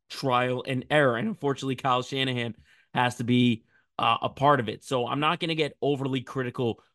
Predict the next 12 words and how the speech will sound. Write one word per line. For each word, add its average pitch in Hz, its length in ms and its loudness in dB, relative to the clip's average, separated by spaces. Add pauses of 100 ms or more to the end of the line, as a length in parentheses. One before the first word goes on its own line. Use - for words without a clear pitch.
(160)
of 120 160 2
that 120 200 2
coin 123 320 -4
toss 117 280 -2
because 131 320 -2
we've 156 120 -2
never 143 280 0
seen 143 260 -6
something 131 380 -2
like 123 240 2
that 120 200 2
before. 127 440 0